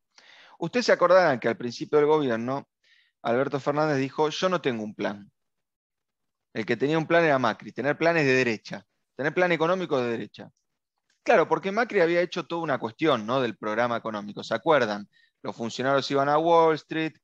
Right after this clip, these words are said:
prese-, presentaban unas proyecciones que nunca se cumplían,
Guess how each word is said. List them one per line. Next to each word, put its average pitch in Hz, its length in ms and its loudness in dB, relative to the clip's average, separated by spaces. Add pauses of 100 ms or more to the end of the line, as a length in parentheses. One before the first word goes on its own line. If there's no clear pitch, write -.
(240)
prese-, 110 340 -6
presentaban 113 580 0
unas 120 180 -2
proyecciones 123 560 -4
que 101 80 -10
nunca 113 300 -6
se 113 160 -8
cumplían, 135 840 0